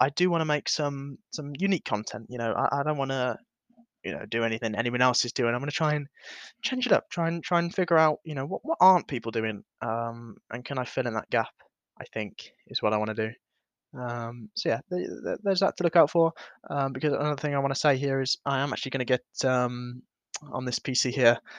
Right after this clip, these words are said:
uh, that I've got, um, I'm gonna install, uh, Adobe Premiere Pro. So I'm gonna look to edit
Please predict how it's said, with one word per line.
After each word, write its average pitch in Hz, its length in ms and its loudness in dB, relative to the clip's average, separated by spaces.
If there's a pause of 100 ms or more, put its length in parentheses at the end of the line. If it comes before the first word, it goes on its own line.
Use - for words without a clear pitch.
(220)
uh, 117 120 -2
that 117 120 2
I've 113 120 -2
got, - 200 6 (160)
um, 113 640 0
I'm 123 100 -2
gonna 127 380 0 (100)
install, 131 680 2 (160)
uh, 107 260 2
Adobe 151 340 4
Premiere 131 320 -2
Pro. 151 240 4 (400)
So - 100 -2
I'm 139 60 -2
gonna 135 100 4
look 135 220 4
to 123 320 0
edit 120 220 2